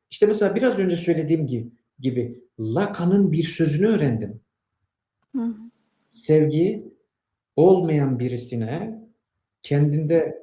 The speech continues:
Speaker 1: neydi? Ezberleyemedim o sözü.
Speaker 2: Kendinde olmayanı verme-, vermek.
Speaker 1: Var olmayan birisine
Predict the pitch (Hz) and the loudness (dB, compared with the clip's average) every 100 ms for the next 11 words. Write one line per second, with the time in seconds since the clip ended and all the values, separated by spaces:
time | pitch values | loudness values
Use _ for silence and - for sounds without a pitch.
0 | - 135 139 180 151 156 - - _ _ | -6 -2 2 2 0 -2 -4 -12 _ _
1 | _ _ - 67 - 123 123 127 135 151 | _ _ -14 -12 -6 -4 -2 0 0 -2
2 | 156 143 123 - 113 110 233 226 240 247 | -2 -2 -2 -4 -6 -4 -4 -2 -2 -2
3 | 254 247 262 247 247 226 220 214 - 226 | -2 -2 -2 -4 -4 -6 -8 -8 -12 -14
4 | 226 233 240 233 247 _ _ - 240 247 | -10 -8 -8 -10 -12 _ _ -14 -12 -10
5 | 269 262 _ _ _ - - - _ _ | -10 -12 _ _ _ -16 -16 -18 _ _
6 | - 120 147 190 208 196 185 175 170 139 | -4 2 4 6 8 8 6 6 4 4
7 | 139 143 - 135 156 208 254 | 2 0 -2 -2 0 -2 -4